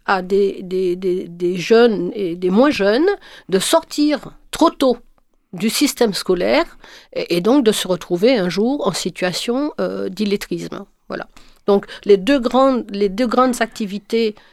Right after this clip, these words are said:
euh, du Secours catholique là-dedans, c'est le soutien scolaire et, euh, l'apprentissage du français à, à travers l'alphabétisation, tout simplement.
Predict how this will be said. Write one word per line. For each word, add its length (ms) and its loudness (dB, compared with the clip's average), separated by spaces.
euh, 240 -4
du 160 -4
Secours 340 -2
catholique 460 -4
là-dedans, 400 0
c'est 480 0
le 120 4
soutien 340 -4
scolaire 480 -4
et, 380 2
euh, 120 -2
l'apprentissage 680 -2
du 120 -8
français 640 -2
à, 400 -8
à 40 -6
travers 520 -4
l'alphabétisation, 880 -8
tout 120 -16
simplement. 340 -18